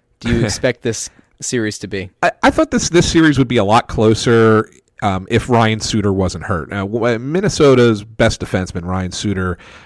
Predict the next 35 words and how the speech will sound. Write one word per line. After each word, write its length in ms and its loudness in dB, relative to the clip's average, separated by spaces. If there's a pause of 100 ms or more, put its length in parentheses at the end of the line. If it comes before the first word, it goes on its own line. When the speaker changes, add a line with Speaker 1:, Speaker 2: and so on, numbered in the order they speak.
(100)
Speaker 2:
um, 480 -6
had 180 0
a 40 0
really 380 2
bad 320 -2
ankle 380 -6
injury, 240 -8
broke 320 -2
it 100 -6
crashing 400 -2
into 160 -8
the 80 -8
boards, 320 -4
and 100 -4
it 80 -10
really 280 4
looked 200 -2
kind 160 -2
of 80 -6
innocuous 560 -4
when 120 -10
it 80 -12
happened. 440 -6 (380)
And 160 -8
when 140 -4
you 80 -4
hear 380 2
the 120 -2
damage 480 -4
that 140 -6
was 140 -8
done, 460 -4
I 60 -14
mean, 240 -10
it, 160 -8